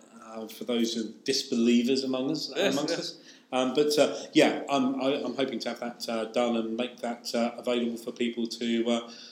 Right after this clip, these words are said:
Speaker 1: um, um,
Speaker 2: So I think, I think that would be a great piece of, you know, genuine thought leadership. So I'm looking forward to reading that one when, uh, when we get a chance.
Speaker 1: Great.
Speaker 2: Hopefully by the summer.
Speaker 1: Yeah, I,
Speaker 2: I'm
Speaker 1: great.
Speaker 2: not
Speaker 1: I
Speaker 2: holding you to that deadline.
Speaker 1: No, no, no. Before, yeah, well, it's summer already, I guess. So
Speaker 2: Mm.
Speaker 1: I'm al-, I'm already, uh,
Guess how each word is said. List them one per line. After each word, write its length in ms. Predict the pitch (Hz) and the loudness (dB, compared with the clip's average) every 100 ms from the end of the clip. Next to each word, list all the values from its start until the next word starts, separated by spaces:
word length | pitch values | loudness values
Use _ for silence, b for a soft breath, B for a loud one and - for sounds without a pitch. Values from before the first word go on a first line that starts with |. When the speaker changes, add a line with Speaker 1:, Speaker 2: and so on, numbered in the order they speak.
| B - | B -12
Speaker 1:
um, 520 | 117 113 110 110 113 - - | -8 -6 -4 -4 -8 -12 -18
um, 440 | 113 117 113 107 104 | -14 -10 -8 -8 -2
Speaker 2:
So 100 | 139 | 2
I 40 | |
think, 140 | 156 | 4
I 80 | 139 | 4
think 160 | 143 110 | 4 4
that 120 | 117 | 2
would 80 | 101 | 0
be 100 | 107 | -2
a 100 | 104 | -2
great 200 | 101 107 | -2 -4
piece 220 | 107 95 | -6 -14
of, 80 | 95 87 - | -14 -18 -16
you 60 | 98 | -10
know, 120 | 82 80 - | -10 -10 -10
genuine 380 | 107 98 87 | -10 -10 -14
thought 260 | 90 104 95 | -14 -12 -10
leadership. 380 | 98 87 - - | -10 -8 -10 -12
So 80 | 98 | -14
I'm 80 | 98 | -12
looking 180 | 101 | -16
forward 240 | - 98 87 | -14 -12 -12
to 80 | 90 | -10
reading 220 | 87 92 | -12 -12
that 180 | 95 - | -14 -16
one 120 | 92 - - | -20 -20 -20
when, 140 | 90 90 | -18 -12
uh, 180 | 90 87 107 | -10 -10 -16
when 100 | 98 | -16
we 60 | 104 | -8
get 120 | 98 | -8
a 60 | |
chance. 560 | 95 120 123 131 - - | -6 -6 -6 -8 -14 -4
Speaker 1:
Great. 120 | 131 | 2
Speaker 2:
Hopefully 200 | 208 - 127 | 2 2 0
by 100 | 117 | -2
the 80 | 110 | -2
summer. 360 | 127 127 147 - - | -2 -2 -6 -10 -8
Speaker 1:
Yeah, 180 | 156 214 - 123 | -6 -6 -8 -8
I, 60 | |
Speaker 2:
I'm 80 | 117 | -4
Speaker 1:
great. 180 | 123 135 | 0 2
Speaker 2:
not 80 | 127 | 6
Speaker 1:
I 60 | |
Speaker 2:
holding 260 | 131 131 123 | 6 6 4
you 100 | 117 | 0
to 80 | - | -2
that 180 | 113 127 | -2 0
deadline. 400 | 123 120 120 127 - | 0 2 0 0 0
Speaker 1:
No, 140 | 147 165 | 4 6
no, 100 | 139 | 6
no. 280 | 117 160 131 | 4 0 -6
Before, 320 | 123 - 139 | -8 -12 -10
yeah, 120 | 139 120 | -8 -2
well, 160 | 120 | 0
it's 180 | 110 110 | 2 0
summer 240 | - 135 123 | 2 4 6
already, 380 | 113 123 117 110 | 6 6 4 0
I 60 | |
guess. 220 | 113 113 | -4 -4
So 200 | - 127 117 | 0 2 4
Speaker 2:
Mm. 200 | 117 120 | 2 2
Speaker 1:
I'm 60 | |
al-, 280 | 120 120 123 | 0 0 -4
I'm 100 | 120 | -6
already, 400 | 120 120 117 | -8 -6 -8
uh, 60 | 110 | -8